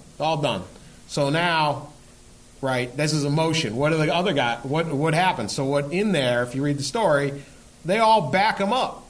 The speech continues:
Like, in, not just, they're not just saying it either. Like, they're going over and hugging him.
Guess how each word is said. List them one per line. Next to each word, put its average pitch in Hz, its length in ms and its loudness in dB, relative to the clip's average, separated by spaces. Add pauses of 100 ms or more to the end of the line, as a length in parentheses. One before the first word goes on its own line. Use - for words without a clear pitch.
(640)
Like, 160 340 -2
in, 190 240 0
not 208 220 2
just, - 320 -4
they're 175 140 2
not 202 160 2
just - 200 0
saying 202 300 2
it 147 80 -2
either. 170 240 0
Like, 120 220 -2
they're 131 100 0
going 156 300 0
over 156 240 2
and 123 80 0
hugging 202 300 2
him. 190 280 4